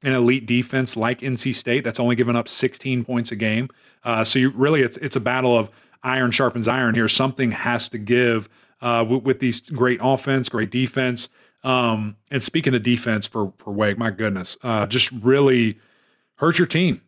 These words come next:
uh, honestly, and, and couldn't finish the drill and, and could not slow Sam Howell and the boys down at all.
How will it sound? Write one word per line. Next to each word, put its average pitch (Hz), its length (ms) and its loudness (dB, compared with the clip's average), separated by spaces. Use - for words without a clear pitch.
uh, 123 320 0
honestly, 131 440 0
and, 117 140 0
and 127 180 -2
couldn't 165 200 0
finish 147 240 0
the 143 40 -2
drill 127 400 4
and, 113 160 2
and 117 200 -2
could 120 120 -2
not 127 360 0
slow 131 680 4
Sam 139 360 0
Howell 127 340 2
and 123 120 2
the 120 40 2
boys 123 300 4
down 120 240 0
at 110 80 2
all. 131 340 4